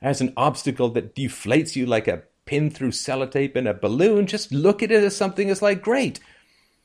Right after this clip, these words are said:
This hill, this cliff is higher and slipperier and shinier and has more goats crapping down it than I could imagine. It's like a monsoon, a goat crap coming down. Yay! That makes me stronger. That makes me better.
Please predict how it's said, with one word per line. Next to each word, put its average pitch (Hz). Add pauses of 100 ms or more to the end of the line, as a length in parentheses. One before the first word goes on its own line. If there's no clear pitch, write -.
(140)
This 185 (580)
hill, 180
this 156
cliff 180
is 131
higher 190
and 135
slipperier 185
and 110
shinier 175
and 139
has 127
more 156
goats 151
crapping 175
down 165
it 160
than 113
I 123
could 127
imagine. 180 (220)
It's -
like 113
a 95
monsoon, 143
a 98
goat 143
crap 156
coming 143
down. 147 (240)
Yay! 139 (220)
That 185
makes 190
me 175
stronger. 151 (120)
That 156
makes 165
me 151
better. 131